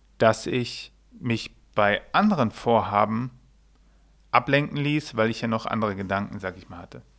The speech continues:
Natürlich ist es so, dass vieles unterbewusst passiert und dass wir immer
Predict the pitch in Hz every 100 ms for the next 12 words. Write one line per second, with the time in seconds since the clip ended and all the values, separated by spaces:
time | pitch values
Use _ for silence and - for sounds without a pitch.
0 | _ - - - - - 117 - 190 190
1 | 175 - _ _ _ _ _ _ _ _
2 | _ _ 156 151 - - 139 123 117 113
3 | - - _ _ - - - 131 147 120
4 | 101 92 - - - _ _ _ _ _
5 | _ _ 131 127 123 101 98 107 - -
6 | 101 - - 120 123 101 101 95 98 -
7 | 104 - 127 147 147 107 92